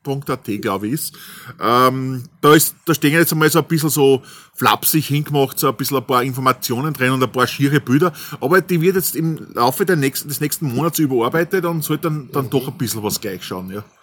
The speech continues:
Speaker 2: Ja, wir werden uns bemühen, dass wir da ein bisschen aktuelle Fotos und auch
Speaker 1: Genau, ja.
Speaker 2: Infos auch reingeben.
Speaker 1: Genau, mit Terminen werden dann alle drinstehen.
Speaker 2: Mhm.
Speaker 1: Genau.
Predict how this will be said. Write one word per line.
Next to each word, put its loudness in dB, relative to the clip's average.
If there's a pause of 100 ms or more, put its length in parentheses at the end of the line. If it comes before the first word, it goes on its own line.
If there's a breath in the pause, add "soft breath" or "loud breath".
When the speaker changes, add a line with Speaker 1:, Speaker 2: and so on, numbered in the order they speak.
(300 soft breath)
Speaker 2:
Ja, -6
wir -6
werden -4
uns -6
bemühen, -8
dass -8
wir -10
da -14
ein -14
bisschen -12
aktuelle -10
Fotos -14
und -18
auch -16 (180)
Speaker 1:
Genau, 0
ja. -2
Speaker 2:
Infos -8
auch -8
reingeben. -10 (160)
Speaker 1:
Genau, 2
mit 0
Terminen 2
werden 2
dann 2
alle 4
drinstehen. -4
Speaker 2:
Mhm. -20
Speaker 1:
Genau. -6